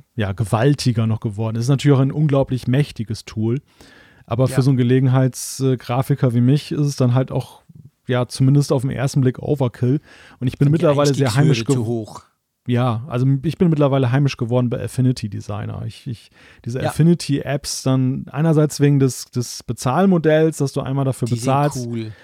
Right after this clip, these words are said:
Speaker 1: Und aber andererseits
Speaker 2: Ich
Speaker 1: eben auch
Speaker 2: nutze
Speaker 1: wegen
Speaker 2: nur
Speaker 1: des
Speaker 2: Affinity
Speaker 1: Feature-Sets.
Speaker 2: Photo, aber, aber
Speaker 1: Ja.
Speaker 2: die, den Designer kenne ich nicht, aber der, der, der soll auch ganz toll sein, stimmt.
Speaker 1: Der ist klasse,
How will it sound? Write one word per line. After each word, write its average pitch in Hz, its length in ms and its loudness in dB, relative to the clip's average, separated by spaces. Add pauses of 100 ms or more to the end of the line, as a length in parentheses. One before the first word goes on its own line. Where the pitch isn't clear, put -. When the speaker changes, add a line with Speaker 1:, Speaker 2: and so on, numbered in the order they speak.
(220)
Speaker 1:
Und 135 120 -6
aber - 260 -8
andererseits 160 420 2
Speaker 2:
Ich - 80 -2
Speaker 1:
eben 165 60 0
auch 151 60 0
Speaker 2:
nutze 147 80 2
Speaker 1:
wegen 151 80 2
Speaker 2:
nur 151 100 6
Speaker 1:
des 143 100 4
Speaker 2:
Affinity 160 320 0
Speaker 1:
Feature-Sets. 117 380 2
Speaker 2:
Photo, 113 200 -2
aber, 113 360 -4
aber 117 280 -4
Speaker 1:
Ja. 120 180 4
Speaker 2:
die, - 120 -14
den 117 60 -2
Designer 120 420 -2
kenne 135 200 0
ich 120 120 -4
nicht, 135 240 -4
aber 107 160 -6
der, 110 340 -4 (100)
der, 113 180 -4
der - 180 -4
soll 117 160 -2
auch 110 220 0
ganz 107 240 -2
toll 107 240 -6
sein, 98 200 -6
stimmt. 113 420 -6 (120)
Speaker 1:
Der 110 60 0
ist - 120 -2
klasse, 104 380 -2